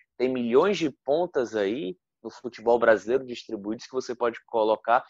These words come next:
e contratar ali pra correr, mas isso não é maratona. Você precisa pensar o jogo.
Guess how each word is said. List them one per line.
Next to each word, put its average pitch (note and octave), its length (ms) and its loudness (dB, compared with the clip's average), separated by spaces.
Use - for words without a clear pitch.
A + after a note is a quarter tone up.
e A2+ 60 -18
contratar C3+ 580 2
ali A#2+ 160 2
pra C3 160 0
correr, C3 420 0
mas G2+ 200 -2
isso - 100 -20
não A2+ 80 -6
é - 20 -6
maratona. A#2 600 0
Você A2 120 -6
precisa A2 300 -2
pensar A#2+ 420 0
o C#3 80 2
jogo. A2+ 300 0